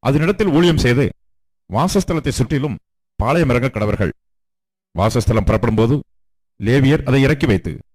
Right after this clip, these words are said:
அது ஸ்தாபனம் பண்ணப்படும்போது லேவியர் அதை எடுத்து நிறுத்த கடவர்கள். அந்நியன் அதற்கு சமீபத்தில் வந்தால் கொலை செய்யப்பட கடவன்." இஸ்ரவேல் புத்திரர் தங்கள் தங்கள் பாளையத்தோடும் தங்கள் தங்கள் சேனையின் கொடியோடும்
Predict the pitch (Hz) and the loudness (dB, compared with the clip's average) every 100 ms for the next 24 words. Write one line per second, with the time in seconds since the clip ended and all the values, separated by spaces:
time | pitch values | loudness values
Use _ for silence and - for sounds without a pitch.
0 | _ _ _ _ - 123 - 107 165 185 | _ _ _ _ -4 -4 -2 -2 0 2
1 | 151 147 120 113 98 87 64 _ _ _ | 0 -2 -2 0 2 0 -2 _ _ _
2 | _ _ 87 117 160 170 180 - 123 117 | _ _ -4 0 2 2 -2 -2 -2 0
3 | 127 120 123 - 147 110 104 101 76 - | -2 -2 -2 -2 -2 0 0 0 -4 -8
4 | _ _ _ _ - 107 123 135 175 _ | _ _ _ _ -6 -2 0 0 -2 _
5 | _ _ - 110 - 101 113 135 135 120 | _ _ -2 0 0 -2 0 2 2 2
6 | 107 104 104 104 _ _ _ - 107 117 | 2 2 0 -2 _ _ _ -4 -4 0
7 | 107 101 95 95 95 92 71 _ _ _ | -2 0 -2 -2 -2 -2 -4 _ _ _
8 | _ _ _ _ - 135 - 190 202 147 | _ _ _ _ -8 -2 0 2 2 2
9 | 139 120 85 - _ _ - 123 175 190 | 0 -2 -4 -10 _ _ -6 -2 -2 0
10 | 175 165 104 131 139 - 110 123 _ _ | 0 0 2 2 2 0 -2 -4 _ _
11 | _ _ _ - 175 202 180 165 - 139 | _ _ _ -6 -2 0 2 0 2 2
12 | 160 135 - 139 120 123 | 2 2 2 2 4 2